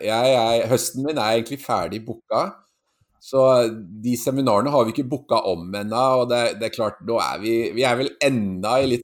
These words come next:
sånn krisemodus. Vi er vel i slutten på liksom krisemoduset. Folk begynner å falle til ro og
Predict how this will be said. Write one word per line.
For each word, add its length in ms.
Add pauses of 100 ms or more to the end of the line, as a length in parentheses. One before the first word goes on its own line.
sånn 140
krisemodus. 1040
Vi 80
er 80
vel 80
i 80
slutten 420
på 140
liksom 240
krisemoduset. 800
Folk 220
begynner 260
å 160
falle 260
til 180
ro 180
og 240